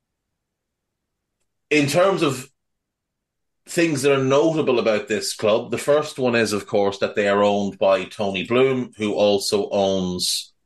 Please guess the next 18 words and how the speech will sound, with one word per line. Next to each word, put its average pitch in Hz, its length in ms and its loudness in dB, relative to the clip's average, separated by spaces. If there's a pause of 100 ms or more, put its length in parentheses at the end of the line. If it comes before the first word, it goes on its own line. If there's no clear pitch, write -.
(1000)
Brighton. 143 500 0 (840)
Um, 104 840 0
they 113 240 2
are 101 760 2
the 110 180 -2
team 110 720 0
for 113 160 -2
which - 520 -2 (420)
Kevin 120 340 -2
McAllister, 139 800 0 (520)
brother 127 380 2
of 113 160 0
Alexis 113 480 0
McAllister, 104 800 -2
plays 107 360 -2
his 95 160 -10
football 107 520 -4 (800)
and 107 800 2